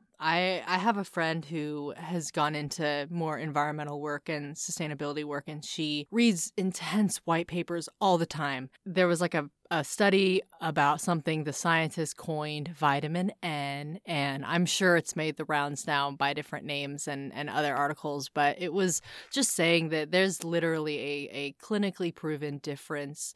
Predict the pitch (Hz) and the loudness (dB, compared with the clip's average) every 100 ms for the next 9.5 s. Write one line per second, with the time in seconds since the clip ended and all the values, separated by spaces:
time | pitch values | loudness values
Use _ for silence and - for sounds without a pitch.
0 | - 170 156 - 160 143 143 135 180 170 | -6 -4 -4 -8 -8 -6 -10 -8 -6 -2
1 | 165 165 - 170 156 151 151 - - - | -2 -2 -4 -4 -2 -4 -8 -12 -10 -6
2 | - 160 165 170 170 185 - _ 147 151 | 0 0 2 0 -2 -4 -12 _ 2 4
3 | 165 175 185 170 - 156 147 151 160 156 | 4 2 -2 -4 -4 -2 -2 -10 -8 -2
4 | 160 165 - - - 160 160 147 143 143 | 0 0 -2 -8 -8 -2 0 0 0 -4
5 | - - - 190 170 170 - _ 160 160 | -8 -8 -2 2 2 0 -4 _ -8 -4
6 | - - 160 151 151 151 - 170 151 151 | -6 -2 0 0 -2 -6 -2 0 2 2
7 | 147 - 156 143 160 175 190 175 165 147 | -2 0 4 4 4 2 4 4 0 -6
8 | 151 151 165 156 139 139 175 208 151 143 | -4 -2 -4 -2 -2 0 -2 -2 -2 -4
9 | 139 156 151 147 | -2 0 2 0